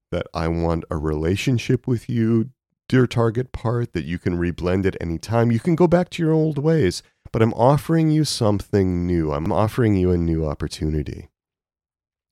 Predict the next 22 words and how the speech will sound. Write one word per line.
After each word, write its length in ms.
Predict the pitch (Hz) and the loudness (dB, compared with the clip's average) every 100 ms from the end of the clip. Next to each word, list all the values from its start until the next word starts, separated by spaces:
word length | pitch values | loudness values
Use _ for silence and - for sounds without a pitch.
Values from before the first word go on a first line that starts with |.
| - | 0
There 120 | 117 | 2
might 180 | 113 123 | 4 4
be 120 | 131 | 2
a 40 | 104 | 0
fear 240 | - 110 | 2 2
that 200 | 104 - | 2 0
you're 80 | 98 | 0
gonna 120 | 95 | 0
do 120 | 87 | 0
something 340 | 90 90 85 73 | 0 -2 -2 -2
unwise 580 | 80 76 80 101 117 | -2 0 0 0 0
or 80 | 82 | -4
imprudent, 920 | - 80 - - 156 110 143 190 - _ _ _ _ - | -4 -6 -8 -6 -2 2 2 0 -12 _ _ _ _ -4
something 460 | 101 95 98 92 | -4 0 0 2
that 320 | 90 87 85 _ _ - | 2 0 0 _ _ -4
the 80 | 92 | -2
part 260 | - 95 | 0 0
could 220 | - 90 | -2 -6
prevent 540 | - 95 - 85 127 - | 0 0 0 -2 0 0
if 120 | 107 | -2
it 140 | 101 | -4
clung 840 | - - 104 95 92 107 139 160 175 | -4 -4 0 4 6 6 6 6 4